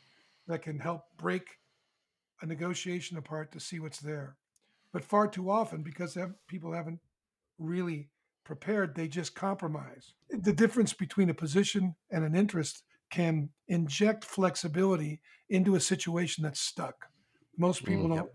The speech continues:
Speaker 2: yep.
Speaker 1: understand that. And it's a, it's a subtle distinction, right? The, the interest being the intangible experience people get from what they're trying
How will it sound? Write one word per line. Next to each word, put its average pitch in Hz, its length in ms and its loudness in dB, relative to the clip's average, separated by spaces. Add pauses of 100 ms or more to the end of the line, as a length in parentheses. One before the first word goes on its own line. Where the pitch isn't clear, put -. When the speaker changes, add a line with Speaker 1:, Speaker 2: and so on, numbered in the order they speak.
Speaker 2:
yep. - 140 -12
Speaker 1:
understand 165 600 0
that. 143 180 -8 (1080)
And 185 120 4
it's - 140 0
a, 175 180 2
it's - 160 -4
a 196 60 0
subtle 240 320 4
distinction, 175 580 -2
right? 170 320 -2
The, 165 200 0 (260)
the 214 260 2
interest 214 380 4
being 175 280 4
the 175 200 -2
intangible 180 1000 2 (320)
experience 202 760 4
people 165 360 -4
get 175 320 0
from 160 260 0
what 185 220 2
they're 165 140 0
trying 180 560 0